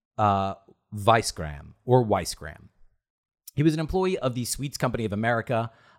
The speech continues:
um, and he had thought up the idea when he had a lick of his daughter's lollipop while he had a Tootsie Roll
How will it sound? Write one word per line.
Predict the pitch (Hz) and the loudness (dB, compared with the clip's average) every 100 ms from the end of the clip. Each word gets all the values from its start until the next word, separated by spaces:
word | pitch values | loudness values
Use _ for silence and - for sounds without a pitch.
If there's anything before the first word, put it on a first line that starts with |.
| - | -2
um, | 107 98 98 98 101 101 - | 0 0 0 -4 -6 -6 -6
and | 143 | -2
he | 143 | -2
had | 127 - _ _ _ _ _ _ _ _ - | -2 -8 _ _ _ _ _ _ _ _ -4
thought | 196 254 | 0 2
up | 240 - | 0 0
the | 160 | 0
idea | 139 110 110 139 | 0 0 -2 -4
when | 151 | -4
he | 139 | -6
had | 156 | -6
a | 147 | -4
lick | 98 104 151 - | -4 -6 -6 -10
of | 135 | -6
his | 123 101 | -6 -2
daughter's | 95 98 113 104 | 0 0 0 -6
lollipop | 98 87 127 165 180 - - | -8 -8 -8 -6 -6 -6 -6
while | 92 117 147 | -2 -2 -2
he | 143 | -6
had | 135 127 | -2 -2
a | |
Tootsie | 110 - 101 139 | -2 -6 -8 -6
Roll | 139 170 175 | -2 -2 -2